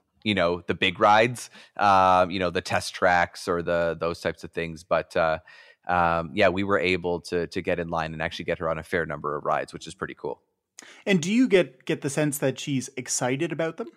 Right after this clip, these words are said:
Speaker 2: Like, do you get the sense that when you wake up in the morning and have breakfast that she's like, "Ah, I can't wait to go on these rides"? Or is it sort of something that, you know, as, as you walk around, she sees a ride and she's like, "Oh, that's a thing I would like to do"?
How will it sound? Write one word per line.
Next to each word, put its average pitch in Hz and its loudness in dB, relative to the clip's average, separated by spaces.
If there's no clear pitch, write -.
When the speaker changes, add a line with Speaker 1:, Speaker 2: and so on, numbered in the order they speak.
Speaker 2:
Like, 127 -2
do 147 -4
you 143 4
get 139 2
the 139 -6
sense 131 0
that 123 0
when 123 0
you 127 0
wake 123 0
up 123 -2
in 127 -8
the 143 -4
morning 151 0
and 123 -2
have 120 -6
breakfast 123 -4
that 113 -6
she's 117 -6
like, 110 -2
"Ah, - -4
I 151 2
can't 151 0
wait 143 0
to 143 -8
go 139 0
on 135 0
these 127 -2
rides"? 147 2
Or 131 6
is 127 0
it 127 -2
sort 135 0
of 127 -2
something 127 -4
that, 117 0
you 131 -4
know, 113 -4
as, 127 4
as 123 -2
you 120 -4
walk 120 0
around, 139 2
she 123 -6
sees 117 -4
a 117 -4
ride 117 2
and 113 -4
she's 123 -8
like, 123 0
"Oh, 254 6
that's 175 2
a 277 4
thing 127 -2
I 107 0
would 107 -4
like 107 -2
to 117 -10
do"? 110 -6